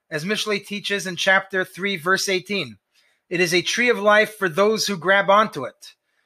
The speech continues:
And someone who grabs onto one branch of a tree and holds onto it tightly is in fact holding tightly onto the entire tree,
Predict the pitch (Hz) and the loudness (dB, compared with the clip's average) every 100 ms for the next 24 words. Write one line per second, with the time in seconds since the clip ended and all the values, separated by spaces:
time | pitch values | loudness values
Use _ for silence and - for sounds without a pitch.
0 | _ _ 170 175 - - 254 214 151 147 | _ _ -8 -4 -2 2 2 2 0 -2
1 | 156 _ _ _ 175 151 165 214 180 143 | -6 _ _ _ -8 -2 2 2 2 0
2 | 170 165 - 160 185 262 175 170 143 156 | -4 -4 -6 -4 -2 -2 0 -2 -2 -6
3 | 139 139 147 143 156 165 147 233 220 208 | -10 -10 -8 -6 -6 -8 -2 0 2 0
4 | 196 190 180 170 165 165 156 165 - _ | 0 -2 -6 -2 -2 -2 -4 -10 -10 _
5 | _ - 156 180 160 - 214 208 - 202 | _ -8 -4 -4 -4 -2 -2 -2 -4 -2
6 | 202 190 - 196 196 151 143 135 _ _ | -2 -6 -2 -2 -2 -10 -12 -14 _ _
7 | _ 156 160 170 175 170 - 185 208 185 | _ -4 -4 -4 -4 -4 -6 0 2 2
8 | - - 214 143 107 | 0 -2 -2 -4 -6